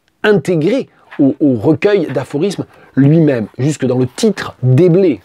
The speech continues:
Hein, Déblai, c'est, c'est, alors c'est pas les remblais, c'est pas là pour boucher les trous, mais c'est ce qui reste en fait. Hein, c'est une fois qu'on a déblayé, ben voilà, qu'est-ce qui, qu'est-ce qui reste ? Donc c'est, c'est évidemment l'idée de la pensée par archipel ou de la parole en archipel, mais c'est, euh, plutôt de la pensée en archipel, puisque l'aphorisme se situe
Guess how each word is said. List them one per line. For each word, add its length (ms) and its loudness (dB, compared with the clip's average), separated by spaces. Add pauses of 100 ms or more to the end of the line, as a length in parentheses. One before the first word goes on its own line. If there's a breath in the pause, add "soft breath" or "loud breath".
Hein, 160 -16 (140)
Déblai, 340 0
c'est, 240 -8 (320 loud breath)
c'est, 240 -8
alors 160 -16
c'est 100 -12
pas 80 -6
les 100 -4
remblais, 440 2
c'est 160 -10
pas 80 -10
là 100 -8
pour 140 -10
boucher 280 -2
les 100 2
trous, 220 0 (380 loud breath)
mais 80 -4
c'est 120 -4
ce 100 -6
qui 120 -2
reste 380 -4
en 80 -12
fait. 240 -14
Hein, 100 -10
c'est 200 -10
une 120 -6
fois 180 -4
qu'on 140 -6
a 80 -4
déblayé, 520 2
ben 80 -2
voilà, 180 -4
qu'est-ce 180 -14
qui, 220 -20
qu'est-ce 180 -14
qui 120 -4
reste ? 200 -2
Donc 120 -4
c'est, 200 0 (320 loud breath)
c'est 180 -4
évidemment 380 4
l'idée 220 0
de 60 -4
la 80 -8
pensée 320 -8
par 140 -6
archipel 540 -2
ou 60 0
de 80 0
la 100 -8
parole 340 0
en 40 0
archipel, 500 -2 (440 loud breath)
mais 80 -2
c'est, 320 0
euh, 80 0 (120)
plutôt 220 -2
de 60 0
la 80 -6
pensée 320 -4
en 100 -4
archipel, 400 -2
puisque 180 -10
l'aphorisme 520 -8
se 100 -12
situe 300 -8